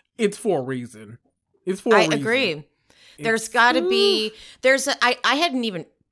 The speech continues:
Speaker 2: excuse me, heard of this term, but edgelord. Have you heard of that?
Speaker 1: Mm-mm.
Speaker 2: I hadn't heard of it either. Okay, so someone sent me a Reddit thread. And
Speaker 1: Lore or Lord? L O R E?
Speaker 2: Lord, D with a
Speaker 1: Lord,
Speaker 2: D.
Speaker 1: duh. Okay.
Speaker 2: And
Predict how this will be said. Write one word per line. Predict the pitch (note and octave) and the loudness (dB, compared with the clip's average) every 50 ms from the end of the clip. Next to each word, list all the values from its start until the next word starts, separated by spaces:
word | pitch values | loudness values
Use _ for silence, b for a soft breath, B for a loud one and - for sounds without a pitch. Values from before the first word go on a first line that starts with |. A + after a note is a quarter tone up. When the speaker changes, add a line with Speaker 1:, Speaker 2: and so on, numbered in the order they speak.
| _ _ | _ _
Speaker 2:
excuse | _ - - D4+ E4 | _ -16 -14 -12 -10
me, | - F3+ | -10 -10
heard | D#3+ - G#3 F#3+ F#3+ | -8 -6 -6 -6 -4
of | A3 A#3 | -4 -4
this | A#3+ B3+ B3+ - | -6 -6 -8 -8
term, | - C4+ C4 C4 C4 | -8 -6 -6 -6 -4
but | - G3+ - - - - | -4 -6 -8 -6 -4 -2
edgelord. | F3 F#3 G#3 G3+ - A#3+ B3 B3+ B3+ B3+ C4 C#4+ C4+ D4 - - | -2 -2 -2 -4 -6 -4 -2 0 0 0 -2 -4 -6 -10 -14 -12
Have | - A3+ | -10 -8
you | A3+ B3 A#3+ | -6 -4 -4
heard | C4 C4 C4+ | -4 -4 -4
of | C#4+ | -6
that? | D4+ D4+ D#4+ E4 - _ _ _ _ _ - | -6 -8 -8 -10 -12 _ _ _ _ _ -12
Speaker 1:
Mm-mm. | F#3+ A3+ B3+ - D3 C#3 C3 A#2 A#2+ A#2 B B B B | -12 -12 -10 -10 -12 -12 -12 -12 -14 -18 B B B B
Speaker 2:
I | G#3+ G#3 | -4 -2
hadn't | A3 G#3+ G3+ | -2 -4 -4
heard | G#3 G3+ F#3+ | -6 -8 -8
of | F#3 E3 | -8 -10
it | - | -10
either. | - F3 F3 E3+ B2 - | -10 -8 -6 -6 -6 -6
Okay, | F#3 F#3 - G3+ F3 | -6 -6 -6 -8 -8
so | E3 - - F#3+ F3+ - - _ _ _ _ _ _ _ _ - E3+ | -6 -6 -4 -4 -4 -4 -6 _ _ _ _ _ _ _ _ -18 -14
someone | - - B3+ C4+ C4+ C#4+ B3 | -12 -8 -8 -8 -6 -8 -8
sent | A3 - - A#3+ G#3+ - | -10 -8 -8 -8 -8 -8
me | F#3 G3 F#3 | -8 -6 -6
a | E3+ D3 | -6 -6
Reddit | C#3 C#3 D#3 D#3+ D#3+ D#3+ - - _ | -6 -6 -4 -4 -4 -4 -6 -10 _
thread. | - - D#3 D3 C#3 B2+ A#2+ A#2+ A#2+ C3 - B B B B B B B B B | -16 -10 -6 -6 -6 -6 -8 -12 -16 -18 -20 B B B B B B B B B
And | - F#3 F#3 F3+ F3 G3 G#3 A3+ | -4 -2 0 2 6 6 8 8
Speaker 1:
Lore | A#3+ B3 B3+ B3 | 8 8 8 8
or | G3 E3+ E3 | 6 4 4
Lord? | D#3+ D#3+ F#3 F3+ E3 D3+ C#3+ C#3 C3+ | 4 2 2 2 2 2 0 -2 -2
L | E3+ E3+ F3+ F#3 | -2 0 0 2
O | F3+ | 4
R | E3 E3 F#3+ | 6 6 8
E? | |
Speaker 2:
Lord, | A#3 A#3 A#3 A3+ A3 A3 F#3+ F3 D#3 - A3 F#3+ D#3 C3 C3 - G3+ E3 | 8 8 8 6 4 2 0 -4 -4 0 2 2 2 2 -2 -6 -14 -12
D | - - F#3+ F#3+ | -10 -8 -6 -6
with | D#3+ D#3+ | -4 -2
a | F3 | 0
Speaker 1:
Lord, | F#3+ F#3+ F3+ E3 | 0 0 0 0
Speaker 2:
D. | D3 D#3 D3 | 0 0 -2
Speaker 1:
duh. | D#3+ E3 C#3 B2 C3+ C#3 - | 0 0 -2 -4 -8 -12 -10
Okay. | D3+ D3+ - D#3 C3+ A2+ A2+ B2 C3+ C3+ _ _ _ _ - | -10 -8 -6 -6 -6 -6 -8 -10 -12 -14 _ _ _ _ -6
Speaker 2:
And | G#3 G#3+ G#3 G#3 G3+ F#3+ | -2 -2 0 0 -2 -4